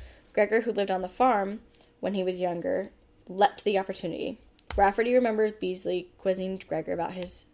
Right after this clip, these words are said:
size and appearance. "How much do you weigh? You look like me a lot, except your hair is a bit darker."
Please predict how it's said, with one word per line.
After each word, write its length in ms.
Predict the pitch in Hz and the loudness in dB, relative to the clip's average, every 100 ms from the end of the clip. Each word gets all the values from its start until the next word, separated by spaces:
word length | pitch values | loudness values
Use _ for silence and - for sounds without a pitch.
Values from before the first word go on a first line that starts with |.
| _ | _
size 400 | - 196 196 196 | -4 0 2 0
and 80 | 185 | -2
appearance. 480 | 180 - - - - _ _ _ - | -6 -8 -10 -16 -20 _ _ _ -6
"How 120 | 180 | -4
much 160 | 165 | -4
do 80 | - | -4
you 140 | 185 202 | 0 6
weigh? 440 | 254 254 247 247 - _ | 8 10 8 4 -8 _
You 120 | - 185 | 0 2
look 100 | 185 | 2
like 140 | 185 | 0
me 100 | 190 | 0
a 60 | 180 | 2
lot, 320 | 190 214 220 | 4 4 2
except 300 | 214 202 190 | -4 -4 -4
your 80 | 175 | -4
hair 160 | 180 180 | -2 -4
is 80 | |
a 60 | 175 | -6
bit 340 | 185 165 - | -4 -4 -2
darker." 460 | - 147 - - | -4 -6 -6 -12